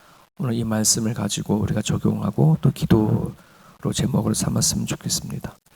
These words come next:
아, 슬기 있는 처녀와 미련한 처녀를 구분하는 것이 이제 등을 준-, 등에 기름을 준비했느냐, 준비하지 않았느냐로 하는 것을, 어, 기준으로 삼는데,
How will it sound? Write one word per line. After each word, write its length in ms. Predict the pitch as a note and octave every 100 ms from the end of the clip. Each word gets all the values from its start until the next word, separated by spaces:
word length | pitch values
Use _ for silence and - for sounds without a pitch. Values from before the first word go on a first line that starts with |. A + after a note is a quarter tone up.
| - - - - - - - - -
아, 140 | - C#3
슬기 340 | - D#3 D3
있는 220 | D3 C#3+
처녀와 680 | D3 D3+ C3+ B2 C3 D3+ E3+
미련한 400 | D3 A#2+ A#2+ B2+
처녀를 400 | - C#3+ B2+ A#2+
구분하는 580 | - - A#2 A#2 G#2+ A2
것이 500 | G#2 G2+ - B2+ A#2 G#2 _
이제 200 | D3 G#2 G2+ -
등을 380 | A#2 A#2+ B2
준-, 220 | A2+ A#2 A2
등에 340 | - A#2+ A#2+
기름을 340 | - A2+ A2+
준비했느냐, 960 | A2+ - G#2+ A#2 B2 B2+ A2+ G#2 G#2 G#2+
준비하지 680 | - - G#2 A2 A2+ - -
않았느냐로 840 | G#2 G2 G#2+ G#2+ G#2+ G#2+ A2 A#2 A#2
하는 240 | B2 B2+
것을, 420 | B2 G2 A#2 C#3 E3 - - - - -
어, 720 | - G2+ G2+ - A2+ G#2 G#2+ A2+ - _ - _ _ -
기준으로 420 | - A2+ A2 G#2+
삼는데, 760 | - - A#2+ G#2+ G#2 G2+ A2+